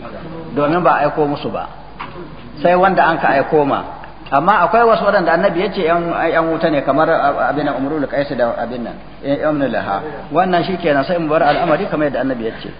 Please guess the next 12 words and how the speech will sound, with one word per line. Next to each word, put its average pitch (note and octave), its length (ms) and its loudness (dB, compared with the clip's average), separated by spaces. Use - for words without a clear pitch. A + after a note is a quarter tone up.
Amma F3 320 4
saura G3 400 4
yan G3+ 240 2
al-, E3+ 160 -2
yan, F#3 400 2
yan F#3 320 2
abin D#3 220 2
nan, D#3 160 0
mutanen E3 320 2
jahiliyya, D3 920 0
ko A3 180 6
kuma G#3+ 160 -2